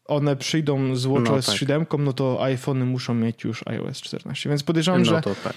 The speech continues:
Speaker 1: jeśli jutro będą w sprzedaży, e, Apple Watche, to let me,
Speaker 2: Mm.
Speaker 1: let me see. Jutro będą sp-, mo-, może być tak. Może być tak, że jutro je pokażą.
Speaker 2: Mhm.
Speaker 1: Chociaż głupio by było, żeby jutro pokazali, nie byli, nie było od razu sprzedaży, jeśli to będzie press release, tak szczerze powiedziawszy.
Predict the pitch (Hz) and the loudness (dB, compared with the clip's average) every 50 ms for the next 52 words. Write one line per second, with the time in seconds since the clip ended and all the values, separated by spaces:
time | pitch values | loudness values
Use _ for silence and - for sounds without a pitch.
0 | 120 117 139 151 151 139 - - 151 151 170 185 180 - 160 151 139 131 - - | -6 -2 0 0 0 0 0 0 2 2 2 2 2 2 2 0 0 -2 -6 -6
1 | - 147 143 143 139 139 139 135 127 - - - - - - 139 143 127 131 139 | -4 -2 0 0 2 0 0 0 -2 -4 -6 -6 -4 -2 0 0 2 2 2 2
2 | 135 135 135 135 131 131 139 151 - _ - - - - 123 - - 131 123 117 | 0 0 0 0 0 0 0 -2 -6 _ -8 -6 -4 -4 -2 -2 0 0 0 0
3 | 113 113 - 180 208 233 - - - _ _ _ _ _ _ _ _ _ _ _ | 0 -2 0 0 0 0 0 -4 -10 _ _ _ _ _ _ _ _ _ _ _
4 | _ _ _ _ _ _ _ _ _ - - - - 123 117 113 117 123 120 120 | _ _ _ _ _ _ _ _ _ -18 -16 -8 -4 -2 0 2 2 2 2 2
5 | 123 131 131 135 135 135 135 135 135 131 131 131 131 131 131 214 220 - - - | 2 2 2 2 4 4 4 4 4 2 2 2 2 2 2 2 2 0 -2 -6
6 | - - - 180 147 - - 147 165 180 170 165 160 143 147 139 135 131 131 127 | -10 -6 -6 -6 -4 -2 0 2 2 2 2 0 0 2 2 2 2 0 0 0
7 | - - - _ _ - - 165 185 196 175 180 196 208 226 202 196 - - - | -2 -6 -8 _ _ -4 0 0 2 2 4 4 4 4 4 2 2 0 -2 -4
8 | 117 - - - - _ _ - 151 175 175 208 196 190 185 - 170 160 139 143 | -4 -6 -10 -14 -20 _ _ -2 0 2 2 2 2 2 2 2 0 2 2 2
9 | 151 180 175 - 156 139 127 - 127 - 117 117 113 131 165 196 220 - _ _ | 2 2 2 2 0 0 0 0 -2 0 0 0 2 2 2 2 0 -2 _ _
10 | _ _ _ _ - - 123 117 113 104 113 156 175 160 160 170 185 226 226 247 | _ _ _ _ -12 -8 -6 -2 0 0 0 2 2 2 2 2 2 2 4 2
11 | 202 180 185 190 185 160 180 160 160 180 190 - 180 160 - 156 - 160 151 165 | 2 2 2 2 2 2 2 2 2 2 2 0 -2 -4 -2 -2 0 2 2 2
12 | 165 160 151 151 143 139 143 139 - 143 143 143 143 143 143 143 143 135 135 127 | 2 2 2 2 2 2 2 2 2 2 2 2 2 4 4 4 4 2 2 0
13 | 127 - - - 139 131 127 127 131 117 - 131 131 123 123 117 120 - - 127 | -2 -4 -2 0 0 0 2 0 0 -2 -2 -2 0 0 0 -2 -2 -2 -2 -2
14 | 127 120 - 110 113 110 - - - - - - - - 110 - - - - - | -2 -2 -2 -4 -2 -2 -4 -4 -6 -8 -10 -8 -6 -6 -6 -6 -8 -8 -8 -8
15 | - - 139 - - - | -6 -6 -6 -8 -8 -10